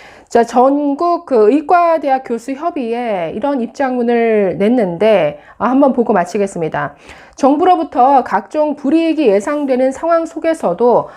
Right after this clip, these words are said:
불합리한 정책을 거부한 부산대의 이번 결정을 환영한다. 부산대 교무회의는 개별 대학이 증원 규모를 확정하기 전에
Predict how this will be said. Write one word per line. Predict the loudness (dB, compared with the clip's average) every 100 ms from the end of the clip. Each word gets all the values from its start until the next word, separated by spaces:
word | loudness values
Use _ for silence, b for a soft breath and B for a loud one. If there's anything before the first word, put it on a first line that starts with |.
| B
불합리한 | 0 2 2 0 -2 -2
정책을 | -4 -6 -4 -2 -2
거부한 | -2 -4 -2 -2 0 -4
부산대의 | -8 -6 -4 -2 0 0 0 -2
이번 | -2 0 0
결정을 | -2 -2 -2 -4 -4
환영한다. | -2 0 0 -2 -2 -4 -6 B B B B B B
부산대 | -2 2 2 2 0
교무회의는 | 0 0 0 -2 -2 0 0 0 -2
개별 | -2 2 2 2
대학이 | 2 2 2 0 0 0 -2
증원 | -2 0 0
규모를 | 0 2 2 2
확정하기 | -4 -4 -4 -2 -4
전에 | -4 -4 -2 -2 -2 -6